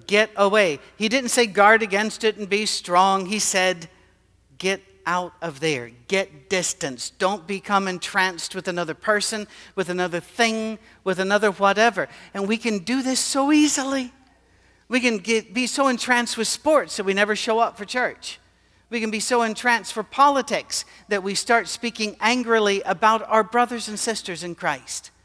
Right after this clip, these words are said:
who disagree with us. We can get, we can divide about anything, can we not?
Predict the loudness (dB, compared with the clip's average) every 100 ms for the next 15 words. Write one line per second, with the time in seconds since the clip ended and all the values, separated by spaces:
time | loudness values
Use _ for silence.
0 | _ _ _ -10 -8 -10 -8 -8 -8 -10
1 | -12 -12 -12 -16 -16 _ _ _ _ _
2 | -4 -2 0 0 -2 0 0 2 2 2
3 | 4 2 2 2 4 4 0 -2 -6 -4
4 | -2 2 4 4 2